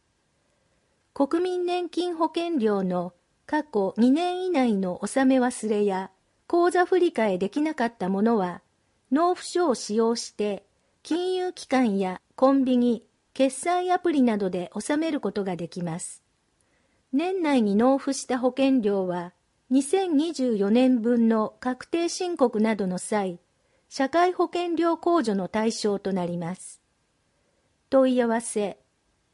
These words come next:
年金加入者ダイヤル、零五七零、零零三、零零四。なお、零五零で始まる電話からは、零三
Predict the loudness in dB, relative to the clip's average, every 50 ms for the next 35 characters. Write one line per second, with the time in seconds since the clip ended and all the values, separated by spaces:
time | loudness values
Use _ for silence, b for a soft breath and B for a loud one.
0 | _ _ 0 0 0 0 -2 -4 -6 -4 -4 -4 -4 -4 -4 -2 0 0 0 0
1 | -2 -2 -2 -2 0 0 0 0 0 0 0 0 -2 -2 -4 -6 -10 _ _ _
2 | _ _ _ _ _ _ _ -4 -2 0 2 2 2 2 2 4 4 4 2 2
3 | 2 2 2 2 2 2 2 0 -2 -4 -8 _ _ _ _ _ _ -2 0 2
4 | 2 2 2 2 2 2 0 0 -2 -2 -2 -2 -2 -2 -6 -8 -12 _ _ _
5 | _ -4 -2 0 0 2 0 0 0 0 0 0 0 0 0 0 -2 -4 -8 -12
6 | _ _ _ _ _ _ _ _ _ _ _ _ _ _ _ _ _ _ _ _
7 | 0 2 4 4 4 2 0 -4 -8 -10 _ -2 -2 0 0 0 2 2 2 4
8 | 4 4 2 2 0 0 0 -2 0 -2 -2 -2 0 0 2 2 2 0 0 0
9 | 2 2 2 2 2 0 0 -2 -2 0 0 0 -2 -2 -4 -6 -8 _ _ _
10 | _ _ _ _ _ _ _ -4 -2 0 2 2 0 -2 -2 -2 0 0 0 0
11 | -2 -4